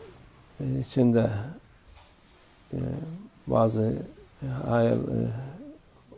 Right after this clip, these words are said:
insanlara tabi olsunlar. E, şer için de aynı şekilde. Her şeyin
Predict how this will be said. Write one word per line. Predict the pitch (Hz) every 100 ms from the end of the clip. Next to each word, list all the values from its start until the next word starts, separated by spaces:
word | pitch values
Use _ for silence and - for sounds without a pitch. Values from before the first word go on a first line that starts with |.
| - - _ -
insanlara | - 113 120 107 110 113 107
tabi | 110 104 104
olsunlar. | 107 98 - 120 127 147 156 - - _ _ _ _ _ - - - - - - - - - - -
E, | - 127
şer | 120 147 151
için | 127 113 120 113
de | 113
aynı | 104 104
şekilde. | 104 110 104 101 104
Her | 104 117 123
şeyin | 113 123 127 127